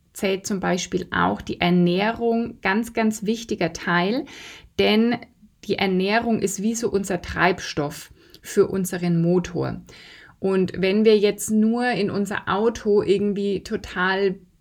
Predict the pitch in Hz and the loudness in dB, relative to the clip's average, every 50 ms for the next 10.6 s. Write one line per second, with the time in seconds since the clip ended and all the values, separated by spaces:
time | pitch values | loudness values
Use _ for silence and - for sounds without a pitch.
0 | _ - - - 180 175 175 180 180 175 - 220 220 220 226 202 202 208 202 202 | _ -18 -10 -6 -2 0 0 0 -2 0 0 2 2 2 0 0 0 0 2 2
1 | 202 196 196 190 185 180 - - - 180 185 214 262 - - - - 190 180 185 | 2 0 0 -2 -2 -4 -6 -8 -2 2 2 2 2 0 -8 -4 0 0 0 0
2 | 185 - 190 - 165 165 175 180 190 185 175 - - 185 180 170 175 - 202 180 | -2 -6 -2 2 2 4 4 4 2 0 0 -2 0 2 0 2 2 2 2 2
3 | 170 165 185 202 208 208 214 220 233 254 262 - - - - - - - _ _ | 4 6 6 6 6 6 4 4 4 2 0 -4 -10 -18 -18 -20 -20 -20 _ _
4 | 190 185 180 180 208 220 226 214 208 202 214 208 220 202 196 196 196 196 - - | 2 2 4 4 4 4 6 4 4 4 4 2 0 0 0 0 -2 -4 -4 0
5 | 202 185 190 185 190 180 175 185 175 - - 180 180 185 208 214 208 190 202 - | 2 2 2 4 2 2 2 2 -2 -2 0 2 2 4 4 2 2 2 0 0
6 | - 185 214 220 214 226 214 202 185 175 180 190 202 190 190 180 180 170 180 180 | 2 2 2 4 2 2 0 2 2 2 2 2 2 0 0 0 0 -2 -4 -8
7 | - - 185 185 190 202 202 220 196 185 185 185 180 180 - 170 156 - - - | -4 -2 -2 0 0 0 0 0 0 2 2 0 0 0 -2 -2 -2 -2 -8 -12
8 | - 185 - - 180 185 202 202 196 185 185 180 - - - - 214 196 202 202 | -14 -14 -4 -2 0 0 0 -2 -2 -4 -4 -6 -6 -8 -4 0 2 4 4 4
9 | 202 202 190 190 185 180 190 202 214 214 - 208 190 190 190 185 - - 185 180 | 4 2 2 4 4 6 6 6 4 4 2 0 2 2 0 -2 0 -4 -4 -4
10 | - 190 185 208 214 226 233 220 226 208 208 - | -4 -4 0 2 2 2 4 4 2 2 2 2